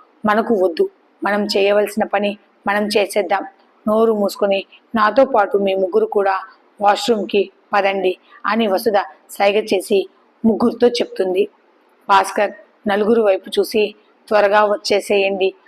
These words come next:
అందరం కలిసి భోజనం చేద్దాం." నలుగురు వాష్‌రూమ్ లోపలికి వెళ్తారు. మీనాక్షి, కృష్ణ, వసుధ ముగ్గురు మధుని చుట్టుముట్టి, భార్గవి రాత్రి తమతో మాట్లాడిన విషయాన్ని, ఒక్క చిన్న పాయింట్ కూడా మిస్ అవ్వకుండా మొత్తం విషయాన్ని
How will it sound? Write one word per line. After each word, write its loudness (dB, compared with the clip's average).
అందరం 0
కలిసి 0
భోజనం 0
చేద్దాం." -2
నలుగురు 2
వాష్‌రూమ్ 0
లోపలికి 0
వెళ్తారు. -2
మీనాక్షి, 2
కృష్ణ, -4
వసుధ -2
ముగ్గురు 2
మధుని 0
చుట్టుముట్టి, -2
భార్గవి 2
రాత్రి -2
తమతో 4
మాట్లాడిన 0
విషయాన్ని, -2
ఒక్క 2
చిన్న 2
పాయింట్ 0
కూడా 0
మిస్ -2
అవ్వకుండా -2
మొత్తం 0
విషయాన్ని -2